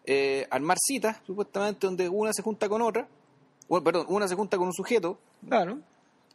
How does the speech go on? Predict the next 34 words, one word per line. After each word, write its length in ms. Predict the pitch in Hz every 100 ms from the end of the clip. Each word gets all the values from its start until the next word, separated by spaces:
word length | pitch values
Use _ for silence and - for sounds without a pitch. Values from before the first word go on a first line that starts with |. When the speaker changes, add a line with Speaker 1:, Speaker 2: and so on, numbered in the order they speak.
| _ _ -
Speaker 1:
eh, 560 | 135 135 131 127 127 127 -
vaya 180 | 139
a 40 | 170
Speaker 2:
Ya. 40 |
Speaker 1:
saber 140 | 175 170
con 100 | 151
qué 80 |
expectativa, 580 | 196 170 - 185 202 208 -
y 60 | 185
Speaker 2:
Llega 200 | 185 240
la 60 | 247
Speaker 1:
aparece, 140 | 262
Speaker 2:
otra, 140 | 175
Speaker 1:
llega 180 | 180 214
la 100 | 226
otra, 280 | 240 233 269
Speaker 2:
de 80 | 202
Speaker 1:
y, 40 |
Speaker 2:
la 100 | 208
nada. 280 | 240 214 151
Speaker 1:
y 60 | 170
las 140 | 190
dos 140 | 226 277
comen 300 | 277 277 269
a 60 |
costa, 360 | 269 285 - 277
digamos, 300 | 262 269 240
del, 220 | 254 240
del, 200 | 226 214
de, 140 | 196
de, 280 | 180 185 156
de 160 | 165 185
la 120 | 185
víctima. 360 | 180 - 131